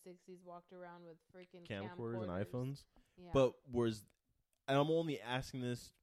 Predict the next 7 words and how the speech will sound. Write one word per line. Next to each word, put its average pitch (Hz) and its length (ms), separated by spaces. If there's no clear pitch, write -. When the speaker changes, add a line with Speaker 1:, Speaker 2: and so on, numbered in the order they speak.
Speaker 2:
just - 340
simply 117 240
because 104 380
the 87 100
question 95 480
was, 76 340
like, 82 180